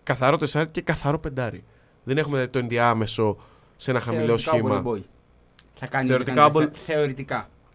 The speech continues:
Speaker 1: Ναι, αλλά έχει άλλο ρόλο. Ε, είναι σ-, είναι αναβάθμιση, ε, στη θέση του Χασάν Μάρτιν, γιατί αυτό το κενό υποτίθεται ότι ήρθε να καλύψει.
Speaker 2: Δεν είμαι πολύ σίγουρος.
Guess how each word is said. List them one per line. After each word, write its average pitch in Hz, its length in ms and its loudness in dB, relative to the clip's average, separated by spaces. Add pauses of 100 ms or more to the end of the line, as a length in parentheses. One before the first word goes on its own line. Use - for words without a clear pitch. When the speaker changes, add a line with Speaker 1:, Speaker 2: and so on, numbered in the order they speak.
(260)
Speaker 1:
Ναι, 143 180 4
αλλά 156 160 4
έχει 156 200 2
άλλο 151 180 2
ρόλο. 123 300 -4 (380)
Ε, 117 100 -8
είναι 135 280 -2
σ-, - 140 -8 (1200)
είναι 135 200 -6 (180)
αναβάθμιση, 139 840 -2 (580)
ε, 123 120 -8
στη - 160 -10
θέση 139 440 -2
του 131 140 -6
Χασάν 131 260 -6
Μάρτιν, 127 320 -2
γιατί 117 280 -6
αυτό 107 280 -4
το 110 80 -10
κενό 101 220 -8
υποτίθεται 95 560 -10
ότι - 240 -14
ήρθε 98 160 -10
να 95 80 -12
καλύψει. 92 460 -14 (100)
Speaker 2:
Δεν 156 160 -12
είμαι 131 100 -6
πολύ 110 200 -14
σίγουρος. 117 420 -16